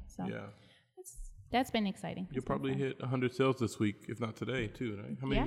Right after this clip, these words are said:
Speaker 2: how many more you
Speaker 1: I'm
Speaker 2: got?
Speaker 1: one away from a hundred
Speaker 2: Yeah,
Speaker 1: sales.
Speaker 2: yeah, so you'll probably hit that today at some
Speaker 1: Mm-hmm.
Speaker 2: point. So that's been picking up a lot. So that's been, that's been really cool. It's been fun and exciting to watch you do that as well, and just kinda find your way through that and learn just different, uh,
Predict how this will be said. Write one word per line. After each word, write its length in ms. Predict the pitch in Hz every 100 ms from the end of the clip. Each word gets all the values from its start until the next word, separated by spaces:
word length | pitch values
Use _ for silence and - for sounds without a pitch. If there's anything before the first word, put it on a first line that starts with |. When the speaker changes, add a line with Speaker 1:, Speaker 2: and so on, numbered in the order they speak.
| -
Speaker 2:
how 60 | 131
many 100 | 131
more 140 | 127
you 40 | 247
Speaker 1:
I'm 80 |
Speaker 2:
got? 60 | 247
Speaker 1:
one 160 | 262 285
away 260 | 277 208
from 200 | - 196
a 60 | 190
hundred 300 | 196 196 -
Speaker 2:
Yeah, 180 | 127 120
Speaker 1:
sales. 160 | 113
Speaker 2:
yeah, 80 | 110
so 60 | 113 123
you'll 80 |
probably 180 | 123 120
hit 120 | 123 127
that 120 | 123
today 360 | 117 131 135 143
at 180 | 254 247
some 100 | -
Speaker 1:
Mm-hmm. 80 | -
Speaker 2:
point. 160 | 110
So 100 | -
that's 80 | 127
been 100 | 135
picking 260 | 127 120 117
up 140 | 117
a 40 | 107
lot. 360 | 110 113 -
So 80 | 107
that's 160 | 113 -
been, 240 | 107 101 113 -
that's 100 | -
been 240 | 117 104
really 180 | 104 101
cool. 200 | - 107
It's 80 | 107
been 100 | 135
fun 200 | 147 131
and 180 | 117 110
exciting 320 | - 117 110
to 80 | 107
watch 240 | 110 -
you 80 | 104
do 140 | 110
that 160 | 104 104
as 100 | 104
well, 260 | 110 107 - - - - - -
and 80 |
just 100 | 98
kinda 220 | - 101 101
find 280 | 107 104
your 120 | 104 101
way 100 | 101
through 220 | - 101
that 320 | 98 95 95
and 80 | 90
learn 240 | 98 98
just 160 | 98 -
different, 460 | 98 - 95 - - _ _ _ _ -
uh, 360 | - - -